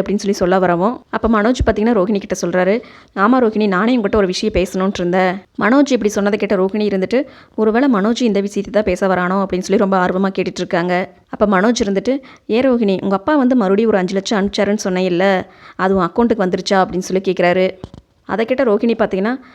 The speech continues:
"அடப்பாவி, இதைத்தான் கேட்க வந்தையா? எப்ப பாரு பணம் பணம்னு அதை மட்டுமே யோசிச்சுட்டு இருக்கானே," அப்படின்னு சொல்லிட்டு, "இல்ல மனோஜ், என்ன கேட்டீங்க?" அப்படின்னு சொல்லி கேக்குறாங்க.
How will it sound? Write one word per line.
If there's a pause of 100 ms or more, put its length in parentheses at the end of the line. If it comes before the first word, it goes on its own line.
(220)
"அடப்பாவி,
இதைத்தான்
கேட்க
வந்தையா? (380)
எப்ப
பாரு
பணம்
பணம்னு
அதை
மட்டுமே
யோசிச்சுட்டு
இருக்கானே,"
அப்படின்னு
சொல்லிட்டு, (280)
"இல்ல
மனோஜ்,
என்ன
கேட்டீங்க?"
அப்படின்னு
சொல்லி
கேக்குறாங்க.